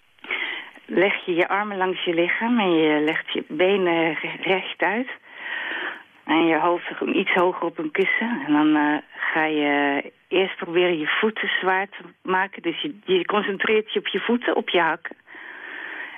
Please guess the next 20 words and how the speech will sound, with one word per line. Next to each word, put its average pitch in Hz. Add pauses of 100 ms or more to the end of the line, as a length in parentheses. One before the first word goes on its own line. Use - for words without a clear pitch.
En 185
dan 185
je 175
langzaam 175
je 196
kuiten, 180 (220)
je 170 (240)
scheenbenen. 180 (140)
Nee, 170
sorry, 185
hoe 180
heet 180
het? 175
Die, 180 (420)
eh, 165
je, 180
je 175
dijen, 185
je 175
billen, 185